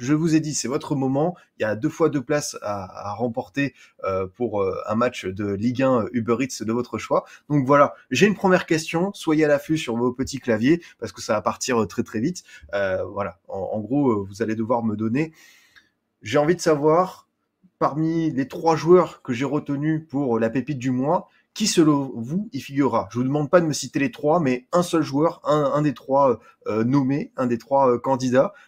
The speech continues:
Donc n'hésitez pas à, à me dire, euh, qui selon vous sera dans la sélection, euh, du mois d'octobre. Et, euh, alors, justement pour les critères, ce sont des joueurs qui ont, euh, moins, vingt-deux ans ou moins. Donc Akor Adams a vingt-trois ans, donc Théo, tu es, euh, hors des limites.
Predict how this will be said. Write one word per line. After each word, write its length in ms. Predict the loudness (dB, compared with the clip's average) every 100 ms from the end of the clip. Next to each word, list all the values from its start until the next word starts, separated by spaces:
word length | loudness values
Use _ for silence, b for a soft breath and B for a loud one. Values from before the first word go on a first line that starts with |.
| B
Donc 120 | -2
n'hésitez 340 | -2 -2 -2 0
pas 440 | 2 2 2 0
à, 200 | -2 -6
à 40 |
me 140 | -4 -4
dire, 380 | -2 0 0 -2 b b
euh, 80 | -6
qui 160 | -4 -4
selon 260 | -2 -2
vous 140 | -2 -2
sera 260 | 0 0
dans 120 | 2 0
la 60 |
sélection, 500 | 0 -2 -2 -2 -2
euh, 40 | 0
du 120 | 0
mois 100 | 0
d'octobre. 460 | 0 0 -4 -4 b b b
Et, 180 | 0 4
euh, 260 | 4 4 -2 _ _ _ 0
alors, 340 | 2 2 -2 _ _ -16
justement 380 | -12 -6 0 0
pour 160 | 2 0
les 80 | 0
critères, 400 | -2 0 0 0
ce 140 | -6
sont 160 | -4 0
des 100 | 0
joueurs 400 | 2 2 2 -4
qui 240 | 0 2
ont, 260 | 2 2 2
euh, 300 | 2 0 -2
moins, 440 | -4 -4 -4 -2 -2 -4 -12 -4
vingt-deux 420 | -2 2 2 2
ans 100 | 2
ou 40 |
moins. 260 | 2 2 0
Donc 180 | -2 -2
Akor 240 | -2 2
Adams 200 | 4 2 2
a 80 | 0
vingt-trois 400 | 0 2 0 2
ans, 100 | -2
donc 220 | -2 -2
Théo, 300 | 0 0 0
tu 240 | -2 -2
es, 20 |
euh, 120 | 0 -2 b b -10
hors 260 | -6 -4
des 100 | 0
limites. 320 | 0 0 -2